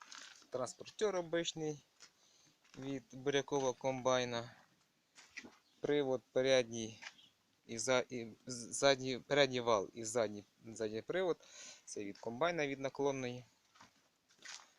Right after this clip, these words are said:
Редуктор від бемки. Такий ніж. Наварений.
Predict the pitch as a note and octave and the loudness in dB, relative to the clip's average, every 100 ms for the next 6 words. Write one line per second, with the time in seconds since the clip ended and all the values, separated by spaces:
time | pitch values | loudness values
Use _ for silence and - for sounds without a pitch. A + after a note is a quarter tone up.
0 | _ - A2 A2 F#3 - D3 - _ B2+ | _ -12 -12 -8 -10 -8 -12 -14 _ -12
1 | C3+ B2+ - - - C3+ C3 A#2+ B2 A#2 | -12 -12 -18 -20 -12 -4 -4 -4 -14 -18
2 | _ - - _ - - - - - - | _ -18 -18 _ -20 -20 -20 -12 -8 -8
3 | _ _ _ _ _ _ - _ - G#2+ | _ _ _ _ _ _ -20 _ -16 -12
4 | A2+ D3+ E3 - _ _ _ _ _ _ | -8 -6 -8 -8 _ _ _ _ _ _
5 | _ _ - - - - F2 F2+ F#2+ A2+ | _ _ -20 -18 -18 -18 -20 -18 -12 -6
6 | C3 B2+ A#2+ | -6 -4 -6